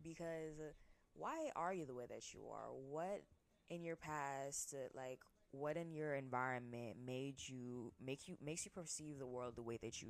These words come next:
do? For me, I, growing up, I was never an outgoing child. I was very shy, very reserved. I, I,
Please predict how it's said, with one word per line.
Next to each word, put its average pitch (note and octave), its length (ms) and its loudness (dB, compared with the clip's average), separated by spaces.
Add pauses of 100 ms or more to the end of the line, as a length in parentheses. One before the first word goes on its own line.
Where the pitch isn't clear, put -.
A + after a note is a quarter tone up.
do? B2+ 120 4 (1200)
For C4+ 160 2
me, G#3 460 -2 (360)
I, G#3 380 4
growing F#3+ 280 2
up, G3 220 2
I F3 60 6
was G3 200 2
never F#3 800 2
an D3+ 220 2
outgoing C#3+ 460 0
child. B2 540 -2
I B2+ 60 2
was C3+ 220 2
very C3+ 280 0
shy, C3+ 840 0
very C3 280 2
reserved. C3+ 760 2 (440)
I, C#3 360 6 (360)
I, D3+ 260 6